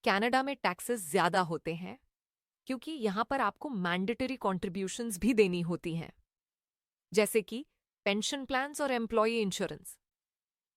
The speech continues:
ये सब सोशल सेफ्टी नेट्स के तहत होते हैं, जिससे गवर्नमेंट आपको अनएम्प्लॉयमेंट बेनिफिट्स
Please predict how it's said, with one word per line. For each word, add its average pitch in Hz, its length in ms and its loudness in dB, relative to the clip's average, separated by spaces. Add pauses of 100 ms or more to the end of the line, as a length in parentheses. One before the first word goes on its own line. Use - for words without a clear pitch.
ये 233 120 2
सब 311 180 -2
सोशल 247 460 2
सेफ्टी 214 360 0
नेट्स 190 280 -2
के 202 100 0
तहत 180 320 -4
होते 180 240 -2
हैं, 208 280 -6 (1000)
जिससे 196 280 2
गवर्नमेंट 185 600 0 (340)
आपको 190 280 4
अनएम्प्लॉयमेंट 190 800 0
बेनिफिट्स 180 580 -4